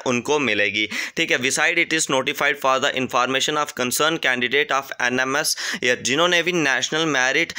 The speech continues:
का स्कॉलरशिप में एग्जाम दिया हुआ था, कौन से ईयर में, दो हज़ार सोलह, सतारह, अठारह में एग्जाम दिया हुआ था, जहाँ वो इस ईयर टेंथ, इलेवंथ, ट्वेल्थ के स्टूडेंट हैं,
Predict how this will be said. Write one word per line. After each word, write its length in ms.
का 160
स्कॉलरशिप 640
में 160
एग्जाम 560
दिया 220
हुआ 220
था, 160
कौन 240
से 140
ईयर 240
में, 180
दो 80
हज़ार 280
सोलह, 420
सतारह, 400
अठारह 420
में 100
एग्जाम 500
दिया 220
हुआ 220
था, 220
जहाँ 200
वो 200
इस 280
ईयर 120
टेंथ, 320
इलेवंथ, 360
ट्वेल्थ 280
के 160
स्टूडेंट 540
हैं, 140